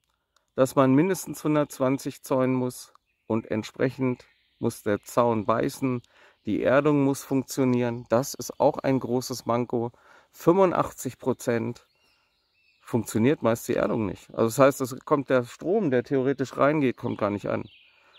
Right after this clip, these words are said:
Also, zweite Fehlerquote.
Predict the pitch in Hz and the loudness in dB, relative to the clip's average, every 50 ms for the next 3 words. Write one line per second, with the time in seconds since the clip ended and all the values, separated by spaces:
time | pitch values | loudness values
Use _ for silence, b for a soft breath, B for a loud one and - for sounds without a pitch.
0 | b b b b b b b b b b b b _ _ _ - - 123 123 131 | b b b b b b b b b b b b _ _ _ 0 4 6 6 6
1 | 120 120 104 98 107 104 123 139 - - 135 127 135 180 - 160 147 135 120 - | 6 2 -4 -8 -10 -12 -14 -12 -2 4 6 6 6 6 4 0 -2 -2 -2 -6
2 | - - 147 139 131 127 123 - - - 110 110 - - _ - 117 110 110 - | -8 -4 0 2 2 2 2 0 -4 -6 -6 -6 -6 -8 _ -6 -4 -4 -4 -4
3 | - 95 - | -6 -8 -8